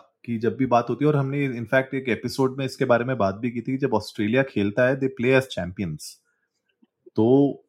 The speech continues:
उनके पास हमेशा, आप देखिए, फर्स्ट, अ, you know, प्लेयर से लेके इलेवेंथ प्लेयर, वो लास्ट का इलेवेंथ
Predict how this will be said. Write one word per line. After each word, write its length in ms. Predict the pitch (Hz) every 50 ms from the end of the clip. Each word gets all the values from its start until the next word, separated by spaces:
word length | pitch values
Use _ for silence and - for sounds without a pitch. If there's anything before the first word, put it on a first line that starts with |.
| _ _ _ 117 110 107
उनके 340 | 110 120 117 - - 156 160
पास 580 | 151 - - 135 135 147 160 156 - - - -
हमेशा, 460 | 101 110 120 135 139 - - 156 127
आप 180 | 107 98 - -
देखिए, 260 | 113 107 - - 151
फर्स्ट, 520 | 147 - - 131 131 151 160 160 - - - - _ _ _ _ _ _ _ 120
अ, 240 | 117 113 110 110 104 - - _ _ _ _ _ 123
you 60 | 113
know, 100 | 120 117
प्लेयर 340 | - - 120 117 123 135 135
से 160 | 131 - 135
लेके 260 | - 123 120 139 151
इलेवेंथ 360 | 139 120 113 113 123 147 151
प्लेयर, 420 | 147 - - _ 110 110 107 107 104 - - _ _ _ _ _ _ _ _ _ _ _ _ _ -
वो 440 | 113 131 147 165 170 175 170 - -
लास्ट 520 | 131 117 117 120 123 139 160 156 - - -
का 80 | 175
इलेवेंथ 420 | 165 139 123 123 123 139 165 170